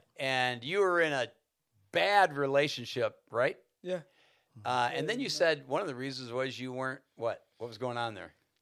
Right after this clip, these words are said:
Speaker 2: Uh, I don't think I was saved, and I wasn't walking with the Lord. And so when you're not walking with the Lord, you don't, you don't have the Holy Spirit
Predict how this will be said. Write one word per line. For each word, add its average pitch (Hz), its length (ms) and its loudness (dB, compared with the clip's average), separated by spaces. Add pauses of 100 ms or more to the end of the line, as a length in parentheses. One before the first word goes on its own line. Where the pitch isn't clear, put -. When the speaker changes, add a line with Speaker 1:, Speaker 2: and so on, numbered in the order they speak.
(340)
Speaker 2:
Uh, 170 280 4
I 160 80 4
don't 202 180 0
think 185 140 -4
I 165 80 4
was 147 180 0
saved, 156 560 0
and 139 80 -6
I 143 80 0
wasn't 147 320 0
walking 139 400 0
with 135 120 -6
the 131 100 -10
Lord. 131 420 -6
And 127 140 -10
so 131 360 -10
when 131 120 -10
you're 135 100 -8
not 156 220 2
walking 143 260 2
with 135 80 -6
the 135 80 -12
Lord, 131 300 -8
you 131 120 -8
don't, 131 220 -10 (1040)
you 143 100 -12
don't 139 200 -8
have 139 280 -4
the 139 80 -12
Holy 131 180 -10
Spirit 139 500 -12